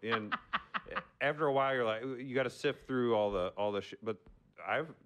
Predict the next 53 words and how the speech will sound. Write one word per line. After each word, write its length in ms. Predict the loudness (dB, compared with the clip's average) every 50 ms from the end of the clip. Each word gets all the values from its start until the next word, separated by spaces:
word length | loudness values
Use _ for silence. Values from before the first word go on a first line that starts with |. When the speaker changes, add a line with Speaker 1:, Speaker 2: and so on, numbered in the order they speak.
| _ _ _ -20 -20
Speaker 1:
some 200 | -8 -6 -4 -2
people 300 | 0 0 2 2 4 4
actually, 300 | 4 2 0 -4 -10 -8 -4
I 60 | -2 -2
mean, 400 | 0 0 0 -2 -4 -4 -2 -2
not 280 | 0 0 0 -2 -2 -2
bits 200 | -2 -2 -2 -4
that 100 | 0 0
I've 180 | 0 0 0 -2
used, 320 | -4 -4 -4 -4 -6 -6
but, 140 | -6 -6 -6 -4 -2
like, 220 | 0 0 0 -4 -8 _
some 160 | -12 -12 -10
people 220 | -8 -8 -2 0 0
actu-, 260 | 0 0 -2 -6 -16 -20 -12 -8
could 120 | -4 -2
actually 260 | -2 -2 -2 -4 -6
be 120 | -6 -6 -6
funny 280 | -4 -4 -4 -4 -4
if 120 | -6 -6 -6
they 140 | -6 -6 -4
did, 260 | -2 -4 -4 -4 -6 -14 _ _ _ _ _
did 120 | -6 -4
it 140 | -4 -6 -8
themselves. 640 | -12 -14 -10 -4 -2 0 0 0 -2 -4 -10 -18 -12
Speaker 2:
Yeah, 220 | -8 -6 -6 -6 -6 -10 -10 -8
Speaker 1:
But 100 | -6 -4
Speaker 2:
I 40 | -2 -2
Speaker 1:
then 60 | 0
they 80 | -2 -2
go 120 | 0 0 -2
Speaker 2:
agree. 120 | 0 0
Speaker 1:
to 40 | -2
us, 140 | -2 -4 -4 -12
it's 120 | -12 -12
like, 140 | -12 -12 -12 -12
"Well, 120 | -12 -10
I'm 120 | -10 -10
not 120 | -10 -10 -10
gonna 120 | -10 -10
be 80 | -8 -8
able 120 | -8 -8 -8
to 80 | -10
emulate 360 | -10 -8 -8 -6 -6 -6 -6 -2
Speaker 2:
Well, 120 | -2 -2
Speaker 1:
what 60 | 2
you're 80 | 4 4
Speaker 2:
that's 140 | 4 4 0
Speaker 1:
doing." 160 | -2 -2 0
Speaker 2:
the 40 | 0
other 200 | 0 -2 -2 -6
thing 260 | -4 -6 -8 -8 -8
too. 220 | -8 -8 -10 -10